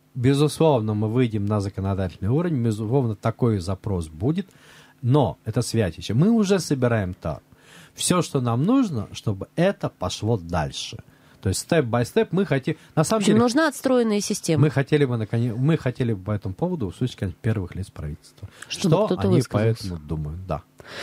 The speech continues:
Speaker 2: Мы обязательно этот вопрос зададим. Я думаю, что возможность такая у нас будет. Да, и мы с Владимиром Маматовым, я так понимаю, что сегодня, наверное, уже не успеваем поговорить о каких-то других темах.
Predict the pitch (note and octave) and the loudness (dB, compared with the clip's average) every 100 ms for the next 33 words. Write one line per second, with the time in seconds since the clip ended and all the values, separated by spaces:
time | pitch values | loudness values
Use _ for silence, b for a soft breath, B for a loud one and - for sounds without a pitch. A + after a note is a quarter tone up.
0 | B - F#3+ A3 C4 F#3+ E3+ E3 E3+ E3+ | B 0 2 2 2 2 0 0 0 0
1 | F#3 F3+ F3 E3+ F3 F#3 D4 C4+ F3+ E3+ | 2 0 0 0 0 2 2 2 2 0
2 | E3 D#3 - E3 E3+ E3 C#3 C#3 - D3 | 0 0 -2 -4 0 2 2 -2 -4 -2
3 | C3+ C3 C#3+ C#3+ D#3+ D3 B2+ - - B | 0 2 2 2 2 2 2 0 -4 B
4 | B B E3 F3+ A3 F#3+ G3 F#3 G3 A#3+ | B B 2 2 2 2 2 4 4 2
5 | - F3 E3+ A3 F#3+ F#3 F#3 G#3+ A3+ F#3 | 0 0 2 2 2 2 2 0 0 0
6 | F3+ E3 G3 F#3+ F3 F3 F3+ F#3 E3+ - | 0 0 -2 0 2 4 4 2 0 -2
7 | E3+ - E3 G3+ F#3 E3 F3 F3 E3+ E3 | -2 0 0 2 2 4 2 2 0 0
8 | F3+ F3+ F3+ - G3 F3+ B2+ B2 C3 C#3 | -2 -2 -4 -6 0 2 2 0 -2 2
9 | C#3 C#3 - C3+ C#3 - D#3 G3 D4+ - | 2 2 -2 -6 -6 -6 -4 0 0 2
10 | E3+ C#3 | 0 0